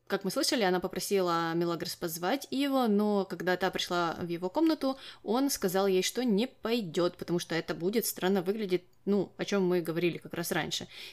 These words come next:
И, э, вообще накричал на Мелагрос и,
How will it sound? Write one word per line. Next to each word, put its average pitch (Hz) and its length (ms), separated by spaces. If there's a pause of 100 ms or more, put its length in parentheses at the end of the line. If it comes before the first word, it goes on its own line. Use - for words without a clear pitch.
И, 226 240
э, 185 420
вообще 196 280
накричал 175 500
на 185 120
Мелагрос 233 680
и, 262 420